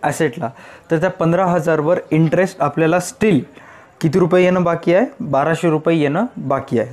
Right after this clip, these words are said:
तर प्रत्येकानं रिक्वेस्ट आहे की स्टील रिसिवेबलच्या समोर ऑब्लिकचं चिन्ह द्यायचं, असं ऑब्लिकचं चिन्ह देऊन समोर लिहायचं अक्रूड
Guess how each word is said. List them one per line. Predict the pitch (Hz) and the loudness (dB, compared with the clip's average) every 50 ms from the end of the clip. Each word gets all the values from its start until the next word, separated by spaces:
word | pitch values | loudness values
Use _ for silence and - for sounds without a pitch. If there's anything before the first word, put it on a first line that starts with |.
| - - | -10 -14
तर | 139 | -6
प्रत्येकानं | - 156 156 156 - - 190 165 180 180 180 185 | -2 -2 -2 0 0 0 0 0 0 0 0 0
रिक्वेस्ट | 170 160 151 - 170 180 170 - - | 0 -2 -2 -2 -2 -2 -2 0 0
आहे | 170 175 202 - - - - - - - | 0 0 -2 -4 -10 -20 -20 -20 -6 -4
की | 180 | -4
स्टील | 170 - - - 190 196 208 214 202 156 | -4 -4 -4 -2 0 2 2 2 2 0
रिसिवेबलच्या | 143 156 - - 180 175 165 165 156 165 170 165 160 160 - 269 262 | 0 0 0 0 0 2 2 2 2 2 2 2 0 0 -2 -6 -6
समोर | - - - 170 147 143 160 196 196 - - - - - - _ - - - | -4 -2 0 2 2 2 2 0 -2 -6 -12 -20 -20 -20 -20 _ -10 -4 -2
ऑब्लिकचं | 143 143 143 160 175 175 - - 185 | 0 2 2 2 0 0 0 0 0
चिन्ह | 170 - 170 165 170 170 | 0 0 0 2 2 2
द्यायचं, | 156 147 143 143 151 170 185 - - - - | 2 2 0 0 0 -2 -4 -4 -10 -18 -10
असं | - 139 | -4 -2
ऑब्लिकचं | 135 139 143 147 160 160 165 - 175 | 0 0 0 0 -2 -2 -4 -4 -6
चिन्ह | 165 - 165 160 165 170 | -4 -2 -2 0 0 0
देऊन | 160 175 156 131 107 - - - - - - _ - - | 0 0 0 -2 -4 -8 -14 -20 -20 -20 -20 _ -8 -4
समोर | 156 151 160 175 180 | 0 0 2 2 2
लिहायचं | 175 175 160 156 151 147 147 - 175 190 - - _ _ _ _ _ _ _ _ _ _ _ _ _ _ _ _ _ - - - _ _ _ _ _ _ _ _ | 2 0 0 0 0 0 0 0 0 0 -2 -8 _ _ _ _ _ _ _ _ _ _ _ _ _ _ _ _ _ -18 -18 -18 _ _ _ _ _ _ _ _
अक्रूड | - 165 165 - - 208 165 127 | -6 -4 -2 0 2 2 2 2